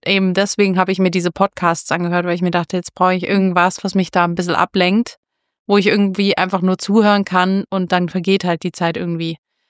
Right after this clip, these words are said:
So war es dann auch, aber ja, es war irgendwie echt so ein richtig zäher, langer Lauf,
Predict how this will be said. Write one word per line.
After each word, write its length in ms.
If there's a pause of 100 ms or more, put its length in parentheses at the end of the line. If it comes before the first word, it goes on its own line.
(120)
So 100
war 200
es 80
dann 160
auch, 320
aber 480
ja, 320 (120)
es 140
war 180
irgendwie 360
echt 200
so 100
ein 40
richtig 500 (420)
zäher, 800 (160)
langer 380
Lauf, 500